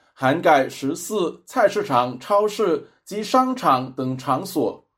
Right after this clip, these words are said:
市民进入食肆必须主动展示疫苗记录，到访商场及超市则要携带疫苗记录，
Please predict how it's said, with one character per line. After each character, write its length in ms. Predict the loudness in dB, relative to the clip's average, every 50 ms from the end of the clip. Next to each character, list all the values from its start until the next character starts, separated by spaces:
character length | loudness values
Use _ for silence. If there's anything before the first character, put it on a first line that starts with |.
| _ _ _ _ _ _ _ _ _ _ _ -6
市 160 | 2 2 2
民 200 | 4 4 0 0
进 120 | 0 0 0
入 160 | 2 2 0
食 240 | 0 0 -4 -4 -4
肆 320 | -4 -4 -2 0 0 0
必 280 | 0 -4 -4 -2 -2 -4
须 240 | -4 -4 -4 -4 -4
主 240 | -2 -2 -2 0 2
动 180 | 2 2 2
展 300 | 4 2 2 2 0 -4
示 260 | -8 -4 0 0 0 0
疫 100 | 0 -2
苗 220 | 0 0 0 0 0
记 240 | -2 -4 -4 -4
录， 360 | -2 -2 -2 -2 -2 -4 -8 _ _ _ _ _ _
到 180 | 4 4 4 4
访 220 | 4 0 -2 -2
商 280 | -2 -2 -2 -2 -2 -4
场 380 | -6 -2 0 0 0 -2 -6
及 240 | -8 -6 -6 -6 -6
超 320 | -8 -2 0 2 2 2 0
市 400 | -2 0 0 0 0 0 -2 -8 -18 _ _
则 140 | _ 2 4
要 220 | 4 6 6 4
携 340 | 2 0 -4 -4 -4 -4 0
带 240 | 0 2 4 4 2
疫 180 | 0 0 -2 -2
苗 200 | 0 0 -2 -2
记 200 | -2 -2 -2 -2
录， 280 | 0 -2 -2 -2 -4 -6